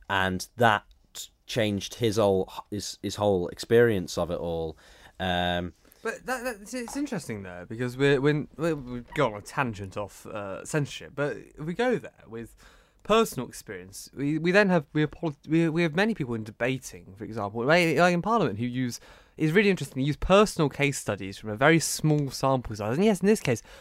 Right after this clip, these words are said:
Speaker 2: personal case studies do change opinion, and they're very powerful. But they use really small sample sizes of personal opinion to say that, and that's why this policy should change. And if you're actually looking on a larger scale,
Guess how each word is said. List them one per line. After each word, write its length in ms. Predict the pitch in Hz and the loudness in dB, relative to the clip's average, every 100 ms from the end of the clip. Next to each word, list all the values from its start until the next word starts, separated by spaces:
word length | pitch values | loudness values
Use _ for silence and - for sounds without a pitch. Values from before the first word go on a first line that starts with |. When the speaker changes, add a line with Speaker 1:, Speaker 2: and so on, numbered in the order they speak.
| - | -6
Speaker 2:
personal 420 | - 208 196 190 147 | 6 6 8 4 6
case 220 | 139 117 | 4 4
studies 260 | 113 110 | 0 -2
do 160 | - 120 | -2 -2
change 240 | - 107 | -2 -6
opinion, 380 | 104 - 98 82 | -6 -10 -10 -10
and 80 | 95 | -8
they're 100 | 107 | 0
very 160 | 117 110 | 0 0
powerful. 560 | - 127 98 - 71 - - - - - | -2 -2 -4 -10 -16 -18 -20 -20 -18 -6
But 100 | 151 | 0
they 60 | |
use 240 | 151 139 - 143 | 4 4 2 -8
really 480 | 143 185 247 208 123 | 6 10 10 6 2
small 800 | - - - 180 220 202 151 120 | -2 -2 6 8 10 8 6 2
sample 440 | - - 160 143 110 | -2 6 6 6 -2
sizes 340 | 95 92 95 | -6 -8 -10
of 100 | 104 - | -14 0
personal 420 | 143 151 143 120 | 6 6 4 -2
opinion 400 | - 104 101 98 | 0 -4 -4 -6
to 100 | 110 | -4
say 300 | - 110 104 - _ - | 0 0 0 -8 _ 6
that, 160 | 147 - | 6 8
and 140 | 131 | 6
that's 240 | 175 - - | 6 6 6
why 200 | 120 117 | 8 8
this 160 | 113 | 2
policy 480 | - 156 131 110 113 | 4 6 6 4 -2
should 200 | - 104 | -6 -8
change. 480 | - 170 104 98 98 | 6 6 6 0 -2
And 80 | 127 | 2
if 100 | 160 | 6
you're 80 | 226 | 6
actually 160 | 202 220 | 4 0
looking 180 | 214 | 4
on 100 | 190 | 6
a 60 | 175 | 8
larger 360 | 185 240 254 147 | 8 6 4 -2
scale, 480 | - 101 95 107 | -6 -10 -10 -16